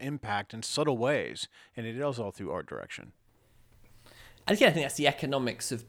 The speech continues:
Speaker 2: of, of good storytelling is, uh, you don't need someone saying how bad things are. Just strip the floorboards off and have the, I mean, I, I, th-, I actually noticed, I think,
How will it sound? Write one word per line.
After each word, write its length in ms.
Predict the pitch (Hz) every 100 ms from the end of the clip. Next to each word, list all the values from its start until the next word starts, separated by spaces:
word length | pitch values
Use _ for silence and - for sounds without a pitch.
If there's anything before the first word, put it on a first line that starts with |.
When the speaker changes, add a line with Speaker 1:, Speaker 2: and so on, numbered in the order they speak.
| - -
Speaker 2:
of, 160 | 120 110
of 180 | 120
good 140 | - 120
storytelling 720 | - 160 143 - 113 110 117
is, 160 | 117 117 - - - - -
uh, 60 | 87 - -
you 120 | - 139
don't 160 | 131
need 160 | 127 123
someone 280 | 131 120 113
saying 320 | 131 120 120
how 180 | 123 113
bad 280 | 131 127
things 340 | - 113 113 117
are. 160 | 113
Just 180 | 110 113
strip 400 | - - 139 - - - - - - -
the 80 | -
floorboards 680 | - 131 123 117 123 123 123
off 280 | 131 - 120
and 160 | 120
have 280 | 127 123 -
the, 200 | 123 113 - - - - - -
I 80 | 147
mean, 100 | 151
I, 180 | 156 151
I, 20 |
th-, 140 | 151 151
I 100 | 185
actually 320 | 185 - 143
noticed, 320 | 156 143 -
I 40 |
think, 260 | 113 120